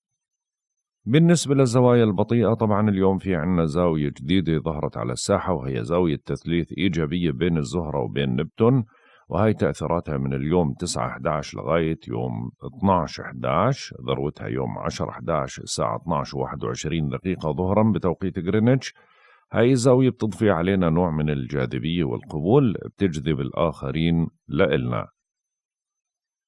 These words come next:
أما بالنسبة للزاوية التي تليها، وهي زاوية اقتران إيجابية بين الشمس وبين عطارد، وهي تأثيراتها لغاية يوم أربعتاش احداش،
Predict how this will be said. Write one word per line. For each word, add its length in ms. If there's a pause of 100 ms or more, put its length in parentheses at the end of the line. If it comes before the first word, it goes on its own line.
(340)
أما 200
بالنسبة 420
للزاوية 440
التي 340
تليها، 520
وهي 340
زاوية 380
اقتران 460
إيجابية 560
بين 220
الشمس 420
وبين 300
عطارد، 600
وهي 300
تأثيراتها 600
لغاية 560
يوم 380 (120)
أربعتاش 800
احداش، 600